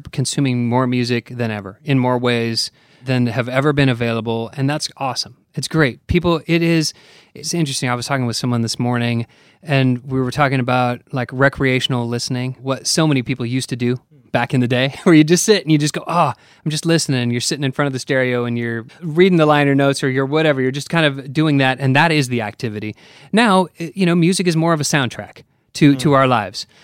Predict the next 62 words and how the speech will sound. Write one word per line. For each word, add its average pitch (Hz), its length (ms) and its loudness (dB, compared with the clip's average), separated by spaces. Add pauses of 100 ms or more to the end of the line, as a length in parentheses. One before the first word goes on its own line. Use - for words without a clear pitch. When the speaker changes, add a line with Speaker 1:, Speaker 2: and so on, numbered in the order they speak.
(180)
Speaker 1:
And 170 160 2
I 175 100 2
think 196 380 -2
that's 196 320 0
not 196 160 2
a 160 60 2
bad 147 320 -4
thing. - 280 -18
I 175 120 0
think 190 220 0
the 151 60 -4
cool 247 220 0
thing 135 240 -2
about 123 300 0
that 127 180 2
is, 143 180 -2
I 147 80 -8
mean, 147 200 2 (240)
I'm 165 160 2
a 151 40 0
movie 135 540 2
junkie. 120 580 -8
I, 131 280 -2
I 131 40 4
Speaker 2:
Yeah. 123 160 4
Speaker 1:
love 131 240 4
movies. 139 540 0 (160)
Pretty 214 180 2
much 196 240 0
my 151 200 0
favorite 139 400 -2
thing, 127 160 -2
if 120 120 -6
I, 127 180 0
you 135 120 -4
know, 123 180 -2
a-, 131 120 -6 (180)
as 143 100 -4
far 151 200 0
as 135 80 0
from 135 180 -4
a 127 40 -4
recreation 127 580 -4
Speaker 2:
You 123 180 -8
got 135 60 -2
a 131 40 -2
Speaker 1:
standpoint. - 40 -14
Speaker 2:
favorite 139 220 2
movie? 151 240 2 (540)
Speaker 1:
Uh, 151 260 4
yeah, 147 200 0
Die 117 220 0
Hard 101 420 -6
is 135 120 -4
Speaker 2:
All 131 60 0
Speaker 1:
my 160 60 6
Speaker 2:
right, 180 160 6
Speaker 1:
favorite 147 240 6
Speaker 2:
so 139 160 8
Speaker 1:
movie 131 100 6
Speaker 2:
quick. 202 220 8
Speaker 1:
of, 156 60 4